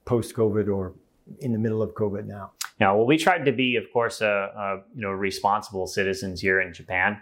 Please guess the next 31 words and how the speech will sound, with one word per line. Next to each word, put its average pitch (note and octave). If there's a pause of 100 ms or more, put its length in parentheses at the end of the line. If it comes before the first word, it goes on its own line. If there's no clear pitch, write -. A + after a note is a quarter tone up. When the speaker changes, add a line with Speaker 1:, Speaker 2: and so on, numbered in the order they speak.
(400)
Speaker 2:
Um, F2+
when G2+
there G2+
was G2
a F#2
state G#2
of G2+
emergency G#2+
and F#2
you F#2
had F#2
a F#2
lot F#2
of F#2
people, F#2 (100)
you G#2+
know, F2+
working F#2+
from F2
home, A2 (300)
uh, G2
of -
course, G#2
we G2
also F#2
followed F#2+
those, F2+ (120)
uh, E2+
those F2
protocols. G2 (400)
Um, G2